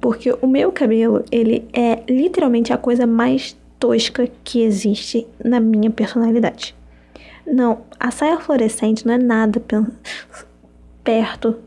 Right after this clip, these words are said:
do que eu faço com o meu cabelo por puro tédio. Eu já pintei meu cabelo metade rosa fluorescente e ficou horrível. Todo mundo sabia que estava horrível e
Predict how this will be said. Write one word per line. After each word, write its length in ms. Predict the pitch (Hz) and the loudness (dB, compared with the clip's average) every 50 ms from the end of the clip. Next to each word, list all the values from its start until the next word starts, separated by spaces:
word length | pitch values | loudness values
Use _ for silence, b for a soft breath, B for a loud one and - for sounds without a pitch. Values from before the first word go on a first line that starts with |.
| - - | -10 -6
do 300 | 294 170 190 214 226 226 | -4 -2 0 0 0 0
que 160 | 226 - 226 | -2 -2 -2
eu 60 | 233 | -2
faço 420 | 226 - - 220 208 220 208 - - | -2 -2 -2 -2 -2 -2 -2 -6 -6
com 140 | - 233 220 | -4 -2 0
o 40 | |
meu 160 | 220 226 233 226 | 2 2 0 0
cabelo 380 | - 214 208 214 220 233 233 | 0 0 0 2 2 2 0
por 240 | 226 - 240 226 - | 0 0 -2 -4 -4
puro 400 | - - - - - 302 349 349 | -6 -16 -8 -4 -2 -2 0 -2
tédio. 460 | 349 - - - - - - - - - _ _ _ _ _ B B B B B B B B B B B B B B B B | -2 -2 -2 -2 -2 -4 -8 -10 -20 -20 _ _ _ _ _ B B B B B B B B B B B B B B B B
Eu 80 | B 220 | B 0
já 80 | 233 | 0
pintei 200 | 226 247 240 247 | 2 0 0 2
meu 100 | 247 262 | 2 0
cabelo 300 | 262 240 226 240 247 247 | 0 0 2 2 0 0
metade 680 | 285 277 247 254 240 247 - 240 240 269 285 277 - - | 0 0 0 0 0 0 -2 -2 0 0 0 -2 -4 -6
rosa 500 | - - - - - - 233 247 247 233 | -14 -16 -16 -10 -4 -2 0 2 0 0
fluorescente 720 | 233 247 233 233 226 226 226 - 208 220 220 - - - B B B B B B | 0 0 0 0 0 0 0 0 0 0 0 -2 -6 -14 B B B B B B
e 60 | 262 | -4
ficou 340 | - - - - 208 202 - | -2 -2 -2 -2 -2 -4 -2
horrível. 540 | - 254 240 233 220 214 208 208 208 196 208 208 - - | -2 0 2 2 2 2 2 2 0 0 -2 -2 -4 -4
Todo 240 | - 240 220 233 226 | -2 0 2 2 2
mundo 180 | 220 220 220 | 2 0 0
sabia 220 | - 220 208 208 214 | 0 0 0 0 0
que 80 | 214 | -2
estava 200 | - - 202 202 | -4 -6 -4 -2
horrível 540 | 214 208 - - - 220 214 220 220 220 220 220 B B B B B B B - | -2 -4 -4 -2 0 0 2 2 2 0 0 -2 B B B B B B B -2
e 300 | 220 220 208 202 - | 0 2 2 0 0